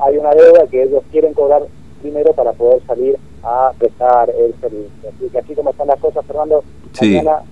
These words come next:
Speaker 1: no habrán colectivos, eh, de estas dos empresas en la ruta.
Speaker 2: Mm. Bueno,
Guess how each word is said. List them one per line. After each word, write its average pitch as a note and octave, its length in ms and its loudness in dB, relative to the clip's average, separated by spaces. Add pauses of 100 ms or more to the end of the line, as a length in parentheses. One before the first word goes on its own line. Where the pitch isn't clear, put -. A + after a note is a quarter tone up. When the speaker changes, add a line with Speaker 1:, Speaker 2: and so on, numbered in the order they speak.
(180)
Speaker 1:
no C#3+ 140 0
habrán C3+ 240 4
colectivos, B2 640 0 (260)
eh, A2 420 -4
de B2 80 -4
estas B2 180 -4
dos B2 140 0
empresas B2+ 420 -8
en A2+ 60 -16
la A#2+ 80 -4
ruta. - 280 -12 (280)
Speaker 2:
Mm. F2+ 320 -8 (680)
Bueno, A#2 380 2